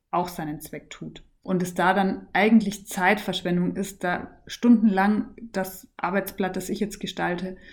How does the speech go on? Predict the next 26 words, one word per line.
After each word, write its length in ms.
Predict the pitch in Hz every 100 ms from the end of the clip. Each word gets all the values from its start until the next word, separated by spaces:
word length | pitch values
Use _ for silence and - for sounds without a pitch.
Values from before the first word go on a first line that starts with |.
| - -
zu 120 | - 190
machen, 360 | 180 180 180
wo 100 | 190
ich 100 | 190
dann 260 | 196 185 180
tausend 380 | - 185 196 180
Bilder 220 | 180 180
noch 180 | 175 175
suche, 560 | - 180 175 185 170
die 120 | 180
Schriftart 800 | 180 - 196 - - 170 175 180
noch 200 | 185 175
verändere, 440 | - 175 170 180 180
die 140 | 202
Farbe, 420 | 208 170 165 170 165
was 140 | 165
man 160 | 170 160
halt 200 | 165 -
alles 260 | 175 175
machen 240 | 170 - 175
kann, 240 | 175 170
das 160 | 175 -
Design. 540 | 190 175 165 175 - - - - - _
Und 180 | - 180
im 120 | 180
Endeffekt 680 | - 214 226 214 214 208 -